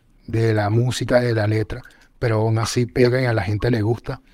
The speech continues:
Eh, es una cuestión como que también entre maquinaria, industria, inyección, publicidad, marketing, y también que puede tener ese gancho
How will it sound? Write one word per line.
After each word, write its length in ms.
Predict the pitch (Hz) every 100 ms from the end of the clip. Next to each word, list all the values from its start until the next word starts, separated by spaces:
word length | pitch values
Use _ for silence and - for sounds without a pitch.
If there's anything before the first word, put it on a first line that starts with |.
| _ - - _ _ _ _ -
Eh, 480 | 120 120 117 113 123
es 80 | 120
una 180 | 127
cuestión 320 | 143 113 117 110
como 180 | 131
que 100 | 131
también 360 | 117 110 113 117
entre 360 | 113 113 113 110
maquinaria, 760 | 107 - 107 123 123 123 123 117
industria, 640 | 110 110 127 117 117 113
inyección, 640 | 117 110 101 - 120 117
publicidad, 760 | 110 113 110 113 - 113 117 117
marketing, 640 | 113 131 127 131 131 135 131 _ _ - - - - -
y 100 | 156
también 400 | 135 127 123 120
que 120 | 131
puede 180 | 131 135
tener 300 | 131 117 113
ese 240 | 117 127
gancho 460 | 123 123 123 135